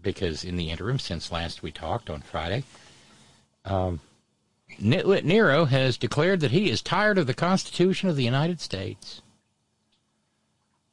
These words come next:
And, uh, in, in a, in a fit of petulant adipose pique,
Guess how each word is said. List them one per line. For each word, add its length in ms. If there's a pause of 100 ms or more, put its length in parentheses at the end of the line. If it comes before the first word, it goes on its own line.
(800)
And, 460 (220)
uh, 220 (100)
in, 240
in 220
a, 220
in 120
a 40
fit 400
of 280 (1200)
petulant 580
adipose 540
pique, 480